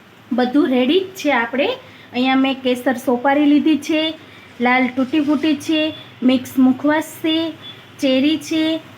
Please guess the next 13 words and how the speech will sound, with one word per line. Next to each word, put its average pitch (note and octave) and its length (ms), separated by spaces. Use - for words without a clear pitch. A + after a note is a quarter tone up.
અને B3 180
અહીંયા C4 320
મેં F4 240
ગુલકંદવાળી C4+ 800
સોપારી C4 500
લીધી B3 300
છે, A#3+ 160
એટલે A#3+ 240
કે C#4+ 60
આપણે B3 280
અહીંયા B3 300
અલગથી B3 420
ગુલકંદ C#4+ 360